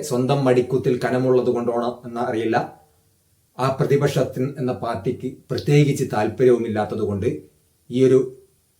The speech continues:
വിപ്ലവം മുട്ടയിൽ തന്നെ ചത്തുപോകുന്ന ഒരു കാഴ്ചയാണ് നമുക്ക് കാണാൻ സാധിക്കുന്നത്. അൻവറിനെ സംബന്ധിച്ചിടത്തോളം അൻവറിന് രണ്ട് വഴികളാണുള്ളത്. ഒന്നുകിൽ താൻ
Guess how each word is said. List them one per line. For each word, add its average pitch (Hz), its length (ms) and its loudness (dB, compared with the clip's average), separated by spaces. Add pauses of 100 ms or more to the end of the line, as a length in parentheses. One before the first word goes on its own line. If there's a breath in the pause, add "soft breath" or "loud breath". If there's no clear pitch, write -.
(120)
വിപ്ലവം 123 500 4 (200)
മുട്ടയിൽ 127 520 2
തന്നെ 120 200 0 (340)
ചത്തുപോകുന്ന 113 680 0 (160)
ഒരു 107 120 -4 (100)
കാഴ്ചയാണ് 104 500 -4
നമുക്ക് 98 220 -4
കാണാൻ 101 260 -4
സാധിക്കുന്നത്. 95 400 -8 (640)
അൻവറിനെ 143 540 2
സംബന്ധിച്ചിടത്തോളം 127 800 0 (180)
അൻവറിന് 120 440 -2
രണ്ട് 110 300 -2
വഴികളാണുള്ളത്. 95 720 -4 (640)
ഒന്നുകിൽ 127 380 4 (960)
താൻ 131 140 2